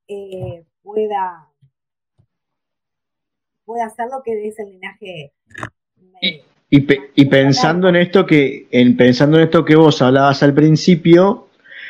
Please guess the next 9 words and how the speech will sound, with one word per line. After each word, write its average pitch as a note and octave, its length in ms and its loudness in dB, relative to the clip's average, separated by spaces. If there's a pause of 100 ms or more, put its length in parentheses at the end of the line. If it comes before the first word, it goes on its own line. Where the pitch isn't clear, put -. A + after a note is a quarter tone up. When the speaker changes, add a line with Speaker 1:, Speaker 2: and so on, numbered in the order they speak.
Speaker 2:
de, D#3 480 2
este, A#2+ 1000 2 (140)
los B2 480 -2
óvulos D3 640 2
que, B2 720 0
que B2+ 160 2
genera C3+ 1080 0
una C#3 300 4
madre D3+ 720 2